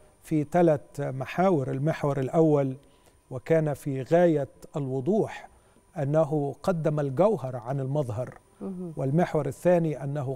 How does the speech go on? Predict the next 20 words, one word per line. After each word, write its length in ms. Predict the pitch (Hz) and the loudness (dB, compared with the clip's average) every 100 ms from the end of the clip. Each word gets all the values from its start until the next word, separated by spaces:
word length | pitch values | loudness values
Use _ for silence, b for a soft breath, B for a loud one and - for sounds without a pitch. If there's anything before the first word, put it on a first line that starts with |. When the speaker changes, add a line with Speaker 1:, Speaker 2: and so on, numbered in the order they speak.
| - | -2
Speaker 1:
قدم 340 | 185 143 147 147 | -2 0 -2 -2
الإنسان 680 | 131 147 135 - 202 151 | -4 -4 -4 0 0 0
عن 180 | 127 131 | -2 -4
الدين. 460 | 127 123 170 101 104 _ b b b - | -2 0 0 0 -8 _ b b b -10
والمحور 460 | 139 143 175 160 143 | -2 0 2 0 -2
الثالث 500 | - 175 165 151 147 | 0 2 4 2 -2
أنه 360 | 147 143 139 - | -6 -4 -4 -2
قدم 360 | 175 143 139 | -2 0 0
العقل 480 | 143 135 180 - - | 0 0 -2 -2 -10
عن 200 | 110 123 | -6 -4
النقل. 400 | 139 156 156 - - _ B B B B _ | 0 0 -2 -6 -20 _ B B B B _
فكان 340 | - 123 196 | -6 2 4
السيد 340 | 185 - 190 170 | 4 0 -2 -2
المسيح 520 | 151 147 - 180 - | -4 -8 -2 -2 0
يركز 460 | 147 165 190 170 127 | 0 0 0 -2 -4
بشكل 520 | 135 - 185 - 151 | -6 -2 -4 -2 -4
مخيف 600 | 135 - - 262 156 - - b b - | -4 -4 -2 0 -2 -6 -20 b b -2
على 200 | 147 143 | 0 2
أهمية 680 | 139 135 151 175 226 180 - | 0 0 2 4 4 2 -2
الجوهر 640 | 151 131 180 147 147 175 | -2 2 4 4 2 2